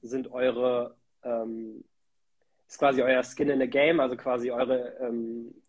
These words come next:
was ihr zu verlieren habt, aber auch zu gewinnen habt, natürlich noch mal deutlich höher, als wenn ihr in einem Angestelltenverhältnis seid, so, weil es jetzt um euer eigenes Baby geht.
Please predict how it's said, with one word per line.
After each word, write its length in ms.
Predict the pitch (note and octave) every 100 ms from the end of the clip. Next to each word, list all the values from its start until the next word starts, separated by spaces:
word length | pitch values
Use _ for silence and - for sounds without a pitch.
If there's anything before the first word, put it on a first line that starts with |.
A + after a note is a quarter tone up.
| -
was 180 | A#2 D#3
ihr 160 | D3+
zu 120 | D#3
verlieren 460 | C3+ B2+ D3+ G#3+ G3
habt, 200 | G3+ -
aber 160 | C3 A#2+
auch 100 | -
zu 120 | C3
gewinnen 320 | B2 C#3+ D3+
habt, 180 | C#3+ -
natürlich 320 | A#2+ B2+ A#2
noch 140 | C3
mal 160 | C3 A#2+
deutlich 440 | B2 D3 C3+ -
höher, 380 | B2 B2+ C3 C#3 _ _ _ _
als 240 | - A#2+ A#2
wenn 140 | B2+
ihr 320 | B2+ B2 A#2+
in 100 | A#2
einem 100 | A#2+
Angestelltenverhältnis 920 | A2+ B2+ A#2+ A2+ A2 - G#2 G2+ A2+ -
seid, 260 | - -
so, 120 | B2+ A#2+
weil 80 |
es 60 | A2+
jetzt 140 | A#2+
um 100 | B2+
euer 240 | A#2 B2 A2+
eigenes 320 | C#3+ C3 -
Baby 300 | B2 A#2+ A2+
geht. 320 | - G#2+ _